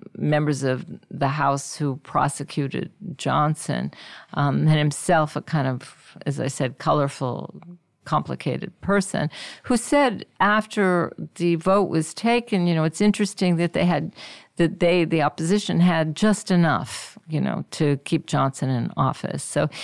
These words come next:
he, he launched his inve-, an investigation after the, after the acquittal to try to find out what happened, but nobody was really gonna talk.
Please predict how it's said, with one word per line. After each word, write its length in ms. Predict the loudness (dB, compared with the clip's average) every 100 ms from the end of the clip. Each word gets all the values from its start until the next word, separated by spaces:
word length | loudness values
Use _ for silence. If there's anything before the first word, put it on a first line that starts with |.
| -16 -6
he, 260 | -4 -4 -4
he 320 | -6 -2 2 4
launched 420 | 6 2 0 0
his 180 | 0 4
inve-, 320 | 4 2 2
an 180 | 4 6
investigation 960 | 6 6 2 -2 -2 0 0 0 -6 -4
after 480 | -4 -4 -4 -4 -2
the, 400 | -4 -4 -4 -8 -16 -20 -20 -20 -12 -2
after 360 | -2 0 -2
the 200 | 0 0
acquittal 600 | -2 0 2 4 2 -2
to 140 | -8 -6
try 240 | 0 0
to 80 | -2
find 340 | -2 -2 0
out 180 | -2 -2
what 160 | 0 2
happened, 500 | 2 2 0 -4 -2
but 320 | -2 -4 0
nobody 380 | 2 4 2 0
was 180 | -4 -8
really 260 | -8 -8
gonna 280 | -8 -8 -8
talk. 520 | -6 -6 -6 -8 -16